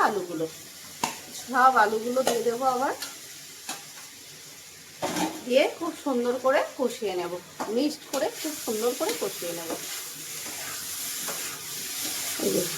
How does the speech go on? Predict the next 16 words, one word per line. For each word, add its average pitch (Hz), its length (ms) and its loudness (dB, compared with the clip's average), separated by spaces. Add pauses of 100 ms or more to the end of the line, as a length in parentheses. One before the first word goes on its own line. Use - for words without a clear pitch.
(180)
আলু 226 220 12 (160)
আর 233 80 12 (540)
মাছটা 254 360 6 (140)
দিয়ে, 247 240 10
আহ, - 840 4 (120)
কষার 233 340 6 (260)
দেখুন 247 300 8
কি 285 80 -2 (120)
সুন্দর 233 280 4 (140)
লাগছে, 196 340 4 (2250)
খুব 311 160 0 (140)
সুন্দর 226 300 2 (100)
কিন্তু 262 260 -2
লাগছে। 180 240 4 (100)
এটা 262 140 6 (120)
আরও 247 100 10